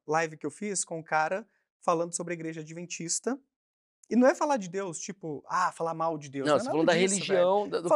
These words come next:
Speaker 2: questionamento.
Speaker 1: religião, questionamento saudável, cara,
Speaker 2: Filosofia.
Speaker 1: discussão de ideias, exato.
Speaker 2: Sim.
Speaker 1: No dia seguinte, eu acordo com seis mensagens na minha caixa do Instagram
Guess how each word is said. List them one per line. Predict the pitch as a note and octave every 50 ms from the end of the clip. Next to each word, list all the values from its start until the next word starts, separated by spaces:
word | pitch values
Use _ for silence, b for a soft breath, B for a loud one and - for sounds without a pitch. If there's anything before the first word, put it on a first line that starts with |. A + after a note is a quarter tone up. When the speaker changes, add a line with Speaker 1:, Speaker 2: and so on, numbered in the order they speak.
| -
Speaker 2:
questionamento. | - - A3+ A3 A3 G3+ F#3 D3+
Speaker 1:
religião, | - B3+ A#3 B3+ B3 B3 B3 -
questionamento | G#3+ - D#4+ - - F4+ F4+ F4 C4+ B3+ B3+ B3+ B3 - -
saudável, | - A#3 C#4 B3 F3+ E3+ F3 F#3+ G3 D#3+ D3
cara, | C3+ D3+ D#3+ D#3
Speaker 2:
Filosofia. | D#3+ E3+ C#3+ - - G#2+
Speaker 1:
discussão | A3+ A3 - - A#3 A#3+
de | G#3+ B3
ideias, | C#4 A#3 F#3 D#3+ D3+ D#3 E3 F#3 F3+ D#3 D3 D#3
exato. | F3+ G#3+ F#3+ F3 D#3+ D3+ - A2
Speaker 2:
Sim. | G2+ - - _ _ _ _ _ _ _ _ _ -
Speaker 1:
No | G#3 A#3
dia | G3 A#3+ C4
seguinte, | B3+ - D4+ G3+ F#3 G3+ G#3+ B3 C4 - -
eu | C4
acordo | C4 B3+ - G3 F#3+ G3+ G#3 G3 G#3
com | G3+ - G#3+ G#3 G#3+ A3+ B3+ _ _ _
seis | - - - - A#3 B3+ D4+ D4+ C4+
mensagens | B3 A#3 A#3 A3 - - F#3+ F#3+ F#3+ F#3+ G3+ G3+ F#3 F#3+
na | F#3 F3+
minha | F3+ F3+ F3
caixa | F3 - D#3 D#3 F3 F3 - -
do | F3 F#3+
Instagram | F#3+ F#3 - - G#3+ G3+ E3+ E3 E3+ A#3+